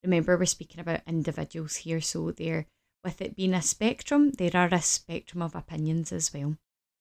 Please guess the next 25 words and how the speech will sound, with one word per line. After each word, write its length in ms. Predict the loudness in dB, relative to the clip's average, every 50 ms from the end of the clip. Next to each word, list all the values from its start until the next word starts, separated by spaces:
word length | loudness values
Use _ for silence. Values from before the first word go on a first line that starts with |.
| _ _ _ _ _ _ -2
And 100 | 0 0
it's 140 | 2 2 2
important 480 | 2 2 0 -2 -4 -2 -2 -2 -2
that 100 | -4 -6
we 140 | -6 -6 -6 -4
respect 440 | -4 -6 -4 -4 -8 -8 -8 _ _ _ _ _ _ _ _ _ -4
all 140 | 0 0 0
opinions. 600 | 0 0 -2 -4 -2 -2 -2 -2 -4 -8 -14 -14 _ _ 2
We 140 | 6 8 8
also 360 | 8 8 6 4 2 2 4
looked 300 | 4 2 0 0 -6 _ -8
at 280 | -4 -2 -2 -2 -2 _ _
the 180 | -6 -4 -2 -2
strengths-based 1300 | 0 0 2 6 6 8 8 8 6 4 0 -6 -8 -8 _ _ -10 -6 -6 -6 -4 -4 -6 -6 -6 _ -2
diagnostic 640 | -2 -2 -2 0 -2 -2 -2 -2 -6 -10 -12 -8
criteria 560 | -6 -4 -4 -4 -6 -8 -8 -4 -2 0 -2 -2
from 260 | -4 -6 -4 -2 0
Mark 220 | 0 0 -2 -4 -4
Lowry, 580 | -4 0 0 2 2 2 2 2 0 0 -2 -6 -4
and 320 | 0 2 2 2 2 0 -4 -12
you 160 | -14 -14 -14
can 160 | -12 -4 -2 0
actually 340 | 0 0 -2 -2 -4 -4
Google 340 | -4 -4 -10 -10 -8 -10 -8
that 340 | -6 -2 -2 0 0 -2